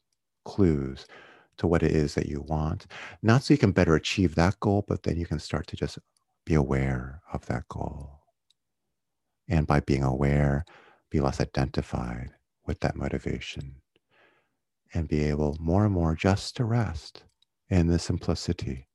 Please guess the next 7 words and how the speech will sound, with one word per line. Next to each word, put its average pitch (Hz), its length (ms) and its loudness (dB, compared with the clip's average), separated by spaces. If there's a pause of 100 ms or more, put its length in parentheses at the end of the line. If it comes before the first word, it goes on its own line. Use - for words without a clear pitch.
(840)
of 82 140 0
this - 260 0
moment, 65 540 -4 (580)
exactly 78 840 -2 (320)
as 76 160 -2
it - 80 -4
is. - 520 -12